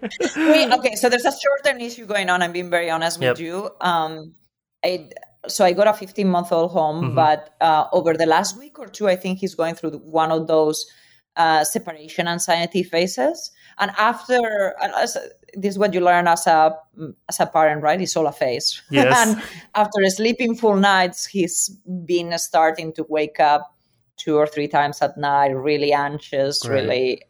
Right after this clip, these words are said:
Speaker 1: obviously needing our, our <laughs> company for a number of nights. And so we're in the depths of it. <laughs> But if you had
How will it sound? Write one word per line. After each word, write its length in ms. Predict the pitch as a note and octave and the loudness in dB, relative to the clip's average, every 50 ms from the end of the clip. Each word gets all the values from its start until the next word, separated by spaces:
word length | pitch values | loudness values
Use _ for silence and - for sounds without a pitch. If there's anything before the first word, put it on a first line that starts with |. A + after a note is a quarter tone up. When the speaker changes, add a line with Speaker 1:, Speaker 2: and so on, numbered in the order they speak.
| _ - | _ -8
Speaker 1:
obviously 480 | C#3+ C#3+ C3 C3 C#3 - C#3 C#3 C#3 | -6 -4 -2 -2 -2 -2 -2 -2 -2
needing 320 | C#3 C#3+ C#3+ C#3+ D3 C#3+ C#3+ | 0 -2 -2 -2 -2 0 0
our, 460 | C#3 C#3 C#3+ C#3 C#3 C3+ C#3 C3+ C3+ - _ _ _ _ _ _ _ _ _ - | 2 2 4 4 4 4 2 2 0 -4 _ _ _ _ _ _ _ _ _ 0
our 460 | F3 E3+ F3 F#3+ G3 A3+ B3+ C#4 C4+ | 2 4 4 6 4 4 4 2 0
<laughs> 140 | - - - | 0 2 4
company 760 | C#4+ A3 A#3 G3 G3 A#3+ G3 F#3 F#3+ F#3 F3+ F#3+ F#3+ G3+ - - _ _ _ _ | 4 4 4 4 4 4 4 4 2 2 2 0 -2 -4 -10 -18 _ _ _ _
for 160 | _ - G#3+ | _ 4 4
a 80 | G3 F#3+ | 6 6
number 380 | F#3 F3 F3+ F3+ F#3 F#3+ F#3+ | 4 4 2 4 4 6 6
of 180 | F#3 F3+ E3+ - | 6 6 4 4
nights. 480 | F#3 F#3 E3+ E3 F#3+ A3+ A#3+ A#3+ - - | 2 2 4 4 2 2 0 -2 2 4
And 240 | F#3+ D#3+ D#3+ E3 - - | 4 4 4 2 -2 -6
so 320 | F3+ - F#3 E3 D#3+ D#3 | -2 2 4 6 6 6
we're 200 | D#3+ F3 E3+ E3+ | 6 6 6 6
in 120 | F#3+ F#3+ F#3 | 4 4 4
the 60 | E3+ | 2
depths 360 | D#3 D#3+ D#3+ D#3 D#3+ - - | 2 2 2 0 0 -2 0
of 140 | E3+ D3+ - | 0 0 4
it. 160 | - F3+ - - - - - - | 4 2 2 2 -2 -6 -6 -4
<laughs> 200 | - - - C#4 | -2 0 2 4
But 220 | B3 A3+ G#3+ - G4 - - - | 4 4 4 2 -2 -6 -4 -2
if 100 | - C4+ | 0 2
you 100 | B3+ D4 | 4 4
had 140 | E4 G4 D#4 | 4 4 2